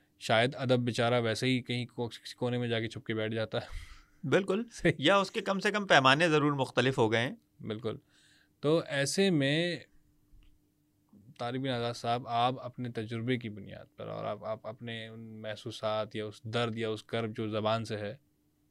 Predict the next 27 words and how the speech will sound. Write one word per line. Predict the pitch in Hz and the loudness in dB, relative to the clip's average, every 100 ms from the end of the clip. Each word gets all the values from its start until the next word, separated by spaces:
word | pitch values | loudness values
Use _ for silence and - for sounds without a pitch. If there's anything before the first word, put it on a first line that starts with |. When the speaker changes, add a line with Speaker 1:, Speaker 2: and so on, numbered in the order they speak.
| _ _ - | _ _ -10
Speaker 1:
جڑا | 101 104 104 | -4 -2 -2
ہے، | - | -6
آپ | - 117 143 151 - - - - - - _ 120 | -4 2 2 0 -10 -20 -20 -20 -18 -20 _ 0
آج | 127 127 | 0 0
کے | - 131 | -2 0
دور | 117 117 113 | 0 0 -2
کے | 110 | -6
بچے | 107 - 117 | -8 -8 -8
کو | 107 - 143 - _ _ _ _ 135 | -8 -12 -16 -20 _ _ _ _ -14
یا | 120 117 120 117 110 - _ _ _ _ - | -6 -2 0 -2 -4 -10 _ _ _ _ -12
وہ | 113 131 | 0 2
بچے | 127 107 131 131 | 2 0 0 0
جو | 123 117 113 _ _ _ _ _ _ _ - _ _ _ - - 113 120 | 0 -4 -8 _ _ _ _ _ _ _ -20 _ _ _ -16 -14 -10 0
جامعات | 127 123 135 143 | 4 6 6 6
میں | 127 | 4
پڑھتے | 113 104 113 | 0 -2 -4
ہیں، | 117 | -4
جو | 117 | -2
کہ | |
اب | 117 | 0
بچے | 107 - | -2 -2
نہیں | 127 143 120 | 0 0 -2
ہیں | 98 | -6
غالباً، | 95 101 - _ _ _ _ - | -10 -12 -14 _ _ _ _ -2
ہاں | 120 | 2
یقیناً، | 120 156 156 113 | 2 4 4 4
بلکہ | 95 - | -2 -6